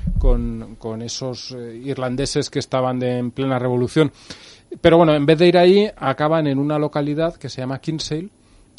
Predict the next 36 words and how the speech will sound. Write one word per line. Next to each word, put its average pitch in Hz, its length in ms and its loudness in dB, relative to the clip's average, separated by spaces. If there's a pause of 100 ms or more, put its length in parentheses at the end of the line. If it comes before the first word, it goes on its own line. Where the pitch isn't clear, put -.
que 110 540 -10
es 110 160 -10
una 120 140 -8
ciudad 131 240 -4
muy 131 260 -4
bonita 131 420 -6
del 131 160 -10
sur 123 280 -6
de 131 80 -4
Irlanda 151 480 -6
y 123 140 -8
en 113 140 -8
la 107 140 -10
que, 107 140 -16
bueno, 117 180 -10
pues 113 200 -12
estuvimos 127 500 -2
hace, 123 420 -6
hace 117 260 -14
unas 127 200 -6
semanas. 113 420 -6 (540)
Eh, 131 380 -6 (440)
allí 151 280 6
se 190 160 4
atrincheran, 190 680 2 (280)
les 143 180 -4
rodea 135 320 4
rápidamente 160 540 0
el 151 60 -4
ejército 147 340 -6
inglés, 180 420 0
están 151 380 -4
tres 160 280 0
meses 156 320 -2
resistiendo 147 640 -4
ese, 143 440 -2